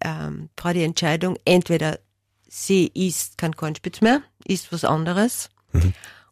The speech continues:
Speaker 1: oder sie geht in ihrer Pause außerhalb irgendwo hin. Jedenfalls wird ihr sicher verwehrt, dass sie gemeinsam mit den Kolleginnen und Kollegen die Pause gestaltet. Und mittlerweile habe ich auch gelernt, dass jede Obstsorte oder jedes Gemüse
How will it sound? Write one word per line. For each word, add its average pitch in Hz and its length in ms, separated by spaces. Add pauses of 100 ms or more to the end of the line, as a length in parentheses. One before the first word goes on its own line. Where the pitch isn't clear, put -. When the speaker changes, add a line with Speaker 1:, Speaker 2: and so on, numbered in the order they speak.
(140)
Speaker 1:
oder 196 580
sie 202 180
geht 175 480
in 180 140
ihrer 160 180
Pause 190 760 (320)
außerhalb 180 680
irgendwo 214 420
hin. 190 340
Jedenfalls 180 760
wird 190 240
ihr 196 80
sicher 202 320
verwehrt, 175 520
dass 185 220
sie 190 140
gemeinsam 180 1000
mit 180 360
den 165 300
Kolleginnen 160 460
und - 80
Kollegen 156 380
die - 80
Pause - 340
gestaltet. - 680 (920)
Und 190 220
mittlerweile 214 440
habe 196 140
ich 196 160
auch 185 160
gelernt, 170 500
dass 175 260
jede 170 300
Obstsorte 165 800
oder 160 160
jedes 165 380
Gemüse 175 840